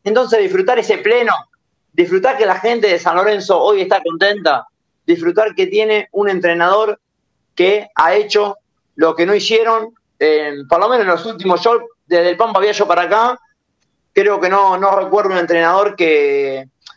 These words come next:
que nos dé un equipo con un sentido de, de entrega. Obviamente que a San Lorenzo le, le falta todavía jugar bien, creo que el otro día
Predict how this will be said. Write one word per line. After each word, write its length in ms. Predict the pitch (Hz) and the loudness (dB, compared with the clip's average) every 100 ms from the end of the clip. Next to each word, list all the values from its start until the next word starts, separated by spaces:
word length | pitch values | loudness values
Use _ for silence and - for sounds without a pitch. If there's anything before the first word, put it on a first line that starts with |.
| _ _ _ _ _ | _ _ _ _ _
que 520 | 190 196 196 202 - _ _ _ _ _ | 2 2 2 -2 -6 _ _ _ _ _
nos 220 | 190 202 | -2 2
dé 100 | 262 | 0
un 120 | 262 | 0
equipo 640 | 226 220 262 185 254 254 - _ _ _ | -2 -2 -4 0 0 -2 -8 _ _ _
con 180 | 170 196 | 0 0
un 180 | 220 | -2
sentido 520 | 208 185 185 220 214 185 | -2 -4 -2 0 0 2
de, 680 | 170 160 151 143 139 - _ - _ | 2 2 2 0 -2 -6 _ -20 _
de 100 | 202 | -2
entrega. 300 | 214 262 254 | 2 2 2
Obviamente 340 | 233 254 277 226 | 0 0 0 0
que 80 | |
a 40 | 190 | 0
San 140 | 196 | 0
Lorenzo 680 | 202 247 254 - 196 160 - _ _ | 0 0 0 0 2 0 -4 _ _
le, 380 | 156 160 156 143 | -2 2 2 0
le 120 | 151 - | -4 0
falta 380 | 226 247 196 | 0 2 0
todavía 300 | 165 170 190 | 2 2 0
jugar 200 | 180 185 | 0 0
bien, 140 | 240 214 | 0 0
creo 160 | 214 | 0
que 60 | 180 | 0
el 60 | 190 | 0
otro 120 | 202 | 2
día 300 | 214 202 | 2 0